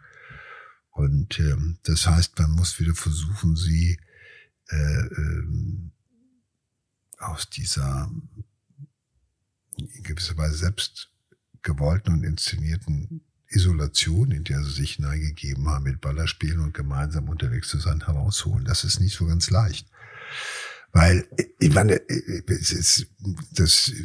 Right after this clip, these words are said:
Jugendliche, die Ballerspiele spielen und sowas machen, dass sie sich darüber Gedanken machen, wie das sein könnte, wie man einen Menschen umbringt oder das auch im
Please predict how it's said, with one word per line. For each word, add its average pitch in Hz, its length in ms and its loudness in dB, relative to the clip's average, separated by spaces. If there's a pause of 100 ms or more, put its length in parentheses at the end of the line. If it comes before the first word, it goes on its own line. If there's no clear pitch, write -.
(180)
Jugendliche, 95 680 4
die 73 120 2
Ballerspiele 87 600 4
spielen 90 400 4
und 80 140 4
sowas 76 340 2
machen, 85 300 4
dass 90 180 2
sie 80 320 4
sich 87 260 -2
darüber 80 380 4
Gedanken 69 380 2
machen, 82 180 4
wie 80 100 4
das 73 120 2
sein 90 240 4
könnte, 90 340 4
wie 85 80 2
man 76 220 2
einen 71 140 2
Menschen 73 340 2
umbringt 92 520 2
oder 69 200 -2
das 76 180 -4
auch 76 200 -2
im 69 200 -2